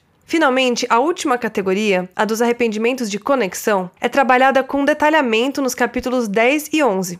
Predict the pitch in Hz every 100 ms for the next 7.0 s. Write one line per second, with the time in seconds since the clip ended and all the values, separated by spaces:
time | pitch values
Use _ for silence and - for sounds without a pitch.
0 | - 247 277 254 233 254 254 - 208 202
1 | 208 202 196 196 220 277 285 - 220 -
2 | 214 208 202 202 - 226 233 214 226 269
3 | 247 240 277 269 247 208 202 220 247 -
4 | 240 254 240 240 320 - 233 202 196 285
5 | - - 311 330 320 311 302 254 254 277
6 | 277 285 302 339 302 202 170 - -